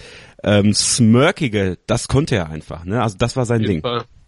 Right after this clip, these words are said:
Speaker 2: Ich fand's damals auch mega spannend, dann zu sehen, dass es irgendwann Sting und Kevin Nash eben als Tag-Team gab. Also da hatte ich auch extrem Bock drauf. Die haben ja eine ganz gute Story darum gestrickt, weil Sting war ja, glaub ich, zu der Zeit, zu der er beigetreten ist, noch irgendwie irgendwann mal Tag-Team-Champion zusammen mit dem Giant,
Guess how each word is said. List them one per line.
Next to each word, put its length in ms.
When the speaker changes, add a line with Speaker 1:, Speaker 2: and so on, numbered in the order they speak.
Speaker 2:
Ich 120
fand's 180
damals 280
auch 120
mega 280
spannend, 360
dann 100
zu 140
sehen, 400
dass 160
es 100
irgendwann 420
Sting 280
und 140
Kevin 260
Nash 240
eben 180
als 180
Tag-Team 440
gab. 280
Also 240
da 80
hatte 120
ich 80
auch 80
extrem 400
Bock 140
drauf. 260
Die 60
haben 100
ja 40
eine 100
ganz 180
gute 160
Story 240
darum 200
gestrickt, 400
weil 220
Sting 220
war 80
ja, 80
glaub 180
ich, 60
zu 100
der 120
Zeit, 220
zu 80
der 100
er 80
beigetreten 580
ist, 240
noch 180
irgendwie 520
irgendwann 380
mal 140
Tag-Team-Champion 760
zusammen 300
mit 100
dem 120
Giant, 520